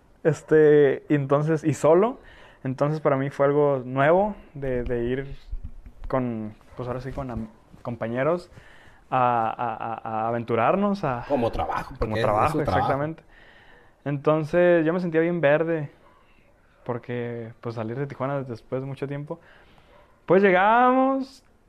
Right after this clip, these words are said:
Speaker 1: mm, no me acuerdo exactamente, nunca nos hospedamos, alguien nos, nos brindó la, el hospedaje en una casa para, para ahí quedarnos.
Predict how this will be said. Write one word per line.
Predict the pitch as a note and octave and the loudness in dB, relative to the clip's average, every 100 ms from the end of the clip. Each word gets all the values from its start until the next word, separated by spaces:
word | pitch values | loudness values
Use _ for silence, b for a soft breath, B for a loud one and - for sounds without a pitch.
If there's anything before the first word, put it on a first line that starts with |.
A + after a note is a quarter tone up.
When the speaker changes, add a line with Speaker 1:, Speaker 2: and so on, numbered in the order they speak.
| _ _ _ _ | _ _ _ _
Speaker 1:
mm, | D#3 C#3+ C#3 C#3 C#3 C#3 C3+ C3+ C3 C3 - _ _ _ _ _ _ | -8 -6 -4 -4 -6 -6 -6 -6 -8 -10 -14 _ _ _ _ _ _
no | D3+ | -6
me | E3 | -4
acuerdo | F3 F3 | -2 -2
exactamente, | E3+ E3+ F3 E3+ F3 F3 D#3+ - | -4 -6 -4 -4 -2 0 -2 -2
nunca | D#3+ F#3+ | 0 2
nos | A#3 G#3+ | 2 2
hospedamos, | G#3 C3+ C#3+ D3 B2+ | 2 2 2 0 -4
alguien | C3+ D#3+ | -4 -4
nos, | F3+ D3+ C3 | -4 -6 -8
nos | B2+ | -10
brindó | B2 A2+ A#2 C3 | -8 -6 -2 0
la, | C#3+ D3+ C3+ A2 G#2 F#2+ | 0 0 0 -2 -6 -8
el | A#2 | -10
hospedaje | - A2 A2+ B2 F3 F3 b b - | -6 -2 0 0 -6 -12 b b -10
en | A#2+ | -6
una | C3 | -4
casa | C3+ D3 D#3+ D#3 | -2 -4 -4 -2
para, | B2+ A2+ G#2+ | -2 -2 -6
para | - A2+ | -8 -6
ahí | A2 | -4
quedarnos. | G#2+ B2 C3+ C3 C3 | 0 2 2 -2 -12